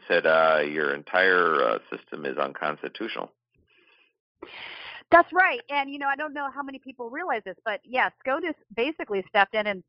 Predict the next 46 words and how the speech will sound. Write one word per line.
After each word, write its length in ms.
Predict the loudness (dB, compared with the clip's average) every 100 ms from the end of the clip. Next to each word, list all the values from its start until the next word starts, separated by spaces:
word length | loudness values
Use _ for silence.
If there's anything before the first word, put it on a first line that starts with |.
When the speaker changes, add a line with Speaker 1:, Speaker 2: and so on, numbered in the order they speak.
| 4
Speaker 2:
said 380 | 6 6 4 0 -8 2
that 340 | 4 4 2
what 360 | -6 -8 -2 0
we 120 | -2
were 160 | -4 -6
doing 340 | -4 -4 -2
was 300 | 4 4 4 -2
cruel 240 | -4 -2 2
and 100 | 2
unusual 460 | 2 -4 -2 -6 2
punishment 540 | 4 4 2 -4 -6 -2
and 100 | 0
that 120 | 0
we 100 | 0
needed 300 | -2 -2 -2 -4
to 100 | -6 4
stop 280 | 6 8
locking 360 | 6 2 2 -6
up 120 | -6 -2
nonviolent 440 | -4 0 -2 -4
offenders. 540 | -8 -2 -2 0 -4 -4 _ _ _ _
And 160 | 4 4
then 80 | 2
what 120 | 0 -2
really 220 | -2 -4
blew 200 | -2 -2
my 220 | 0 -2
mind 400 | -2 -4 -4 -4
is 60 | -8
Kamala 320 | -4 2 4 4
Harris's 480 | 0 -2 -2 -2
office 420 | 2 2 0 -6 -4 2
actually 580 | 2 2 -10 -6 -6
went 380 | -4 0 0 0
to 60 | -16
court 460 | -10 2 4 4 2
to 80 | 4
argue 340 | 4 2 -6
against 340 | -2 0 -2
this 100 | -6 -12
because 260 | -4 -4 -2
she 260 | -4 -4 6
said 180 | 6
it 100 | 6
would, 300 | -2 -2 -2 0
um, 420 | 0 2 0 -6